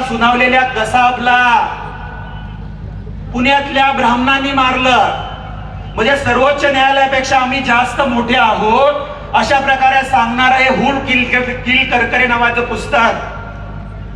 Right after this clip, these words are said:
या ठिकाणी कसाबला आमच्या देशामध्ये वकील मिळतो, परंतु तुमच्या समोर मला एक खंत व्यक्त करायची आहे की ज्यांनी अख्ख्या आयुष्यामध्ये हिंदुत्वाचं समर्थन केलं,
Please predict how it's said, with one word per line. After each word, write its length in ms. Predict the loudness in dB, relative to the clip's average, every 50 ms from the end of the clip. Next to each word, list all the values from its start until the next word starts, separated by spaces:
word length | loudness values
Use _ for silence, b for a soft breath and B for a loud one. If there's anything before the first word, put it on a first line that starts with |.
| -12 -12 -12 -12 -12 -12 -12 -6 -2
या 160 | 0 0 2 0 0
ठिकाणी 540 | -2 -2 0 0 0 2 2 2 2 2 0 -2 -4 -8 -12 -12 -14 -14 -14 -14 -14 -6 -2
कसाबला 580 | 0 0 2 2 2 2 2 2 2 2 2 2
आमच्या 340 | 2 2 0 0 -2 0 0
देशामध्ये 540 | 0 -2 0 0 0 0 2 2 2 2
वकील 360 | 2 0 0 -2 -2 -2 -2 -2
मिळतो, 380 | -2 -2 0 0 2 2 4 4 2 2 0 -2 -6 -8 -10 -12 -8 -4
परंतु 380 | 0 0 2 2 2 0 -2 -2
तुमच्या 280 | -2 -2 0 2 2 2
समोर 260 | 2 0 0 0 0 0
मला 240 | 2 2 2 2
एक 140 | 2 0 0
खंत 280 | 0 0 2 2 2 2
व्यक्त 320 | 2 2 2 0 0 0
करायची 500 | 0 0 2 2 2 0 0 0 0 0
आहे 220 | 2 2 2 0 -2 -4 -6 -10 -10 -12 -12 -10 -6
की 100 | -4 0
ज्यांनी 240 | 0 2 2 2 2
अख्ख्या 440 | 2 0 0 -2 -2 -2 2 2 4
आयुष्यामध्ये 720 | 4 2 2 -2 -2 0 0 2 2 2 0 2 2 2 0 0
हिंदुत्वाचं 680 | -2 -2 -2 0 0 0 0 2 2 2 2 2 0 0
समर्थन 500 | 0 0 2 2 2 2 2 0 0 0
केलं, 640 | 0 0 0 2 4 4 4 4 4 2 2 -2